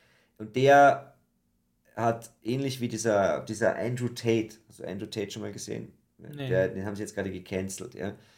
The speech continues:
Speaker 1: Äh, ganz ein, ganz ein verrückter Typ, ja. Also was die machen ist, dass sie, dass sie quasi Incentives geben, ihren Fans, dass die solche Collagen zusammenschneiden und einfach alles zuspammen. Also wenn du auf, Jordan Peterson macht das übrigens auch ganz gut.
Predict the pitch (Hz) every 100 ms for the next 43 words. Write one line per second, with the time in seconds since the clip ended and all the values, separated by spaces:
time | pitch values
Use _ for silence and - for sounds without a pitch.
0 | _ _ _ - 95 92 101 101 95 -
1 | 95 95 90 - 87 - - - - 87
2 | 95 - - - 120 135 131 175 139 156
3 | - 135 95 107 92 - 113 107 101 -
4 | _ - 104 - 104 - - 104 117 131
5 | 95 113 - 123 139 127 123 - 95 92
6 | 135 139 131 - 101 123 180 - _ _
7 | _ _ _ _ _ - - 107 - 135
8 | 131 127 120 - 110 98 123 123 - 101
9 | 113 113 101 113 123 - - _ 107 -
10 | 107 101 101 - - 110 101 90 - -
11 | - 90 - - 64 - 98 117 123 123
12 | 110 - - - 131 127 131 127 107 98
13 | 101 - 92 95 95 - - _